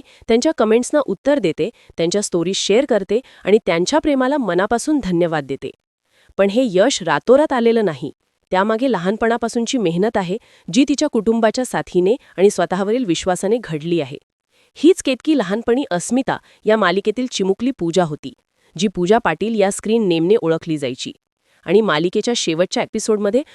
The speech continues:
मोठ्या पूजेचा सीनही तिनेच केला होता. पण मेकअप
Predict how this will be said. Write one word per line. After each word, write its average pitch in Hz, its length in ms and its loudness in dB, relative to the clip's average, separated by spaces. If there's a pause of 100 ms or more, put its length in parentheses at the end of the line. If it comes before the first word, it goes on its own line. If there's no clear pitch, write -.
(180)
मोठ्या 202 280 2
पूजेचा 247 420 -2
सीनही 226 480 0
तिनेच 226 260 2
केला 147 200 0
होता. 135 280 -8 (520)
पण 285 100 6
मेकअप 226 340 2